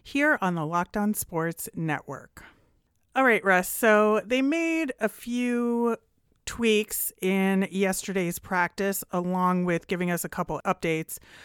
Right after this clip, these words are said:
First off, uh, Kevin Hayes and Ryan Ellis were spotted doing rehab workouts with Danny Briere. And Ryan Ellis is now more like week to week, so they say.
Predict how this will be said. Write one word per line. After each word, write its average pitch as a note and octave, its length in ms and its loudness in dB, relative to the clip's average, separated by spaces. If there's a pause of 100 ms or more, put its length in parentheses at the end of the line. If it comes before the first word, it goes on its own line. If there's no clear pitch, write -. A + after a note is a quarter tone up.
(140)
First G#3+ 540 2
off, F3 560 2
uh, E3 160 0
Kevin G#3+ 340 2
Hayes F#3+ 340 2
and F3 140 -2
Ryan E3+ 260 -2
Ellis B3 440 -2
were G3+ 80 -4
spotted E3+ 580 -4
doing E3 520 -2
rehab F#3+ 520 0
workouts F3+ 460 -4
with F3 120 -4
Danny D#3+ 340 -2
Briere. F3 760 0 (420)
And E3+ 460 0 (100)
Ryan A#3 360 2
Ellis A3+ 260 2
is F#3+ 180 -2
now G3 240 2
more F#3 220 2
like E3 260 0
week E3+ 280 -4
to - 120 -4
week, D#3 400 -8
so - 200 -6
they D3 220 -8
say. - 500 -10